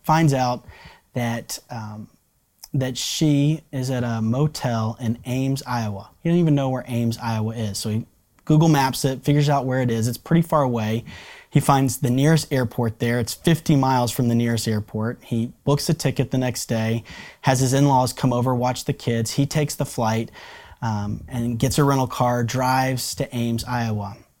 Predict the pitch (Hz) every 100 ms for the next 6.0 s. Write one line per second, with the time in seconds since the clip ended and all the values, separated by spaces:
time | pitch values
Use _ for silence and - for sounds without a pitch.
0 | _ - 143 139 - 226 185 135 113 110
1 | 117 - 131 - - 139 127 117 - -
2 | 98 - 117 - 135 123 - 123 117 113
3 | 113 110 107 110 - 110 107 104 107 -
4 | - _ 117 107 - 208 180 101 - _
5 | _ _ _ _ _ - _ _ 117 110